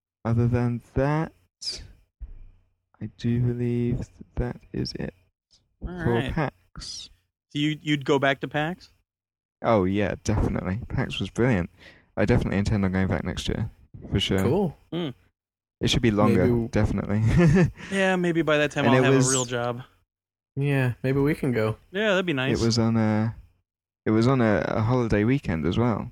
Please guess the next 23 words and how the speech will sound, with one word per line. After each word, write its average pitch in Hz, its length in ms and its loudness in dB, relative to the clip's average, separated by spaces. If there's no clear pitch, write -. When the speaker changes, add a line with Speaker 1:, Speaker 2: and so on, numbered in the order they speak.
Speaker 2:
Right, 127 220 -2
Labor 127 200 -6
Day - 80 -4
Speaker 1:
Um, 95 80 2
Speaker 2:
weekend, 90 260 2
Speaker 3:
Yeah. 123 100 2
Speaker 2:
yeah. 165 160 0
Speaker 1:
Right. 113 320 2
So - 140 0
it's 120 100 2
like, 120 200 2
well, 147 320 2
you 160 120 0
know, 147 320 2
everyone's 139 340 2
off 139 200 4
tomorrow. 101 380 2
Why 135 160 0
not 151 220 -2
extend 151 400 -4
it 123 100 0
a 95 60 0
day? 101 340 -4